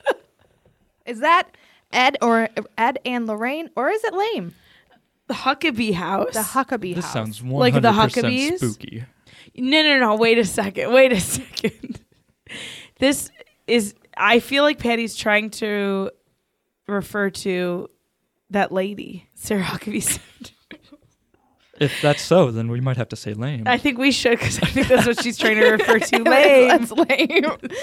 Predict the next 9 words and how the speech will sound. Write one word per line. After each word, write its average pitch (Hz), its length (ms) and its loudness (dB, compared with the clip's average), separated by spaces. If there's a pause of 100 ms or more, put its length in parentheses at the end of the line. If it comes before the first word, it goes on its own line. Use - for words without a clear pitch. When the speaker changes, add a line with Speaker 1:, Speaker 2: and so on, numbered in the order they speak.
(160)
Speaker 1:
Andy 349 300 4
got 294 240 4
it 285 180 2
immediately. 330 1600 4
<laughs> - 0 -
Speaker 3:
Ooh. 262 160 -4 (380)
<laughs> 180 120 -6 (680)
Speaker 2:
Jeez. - 760 -16 (580)
Okay. 359 380 2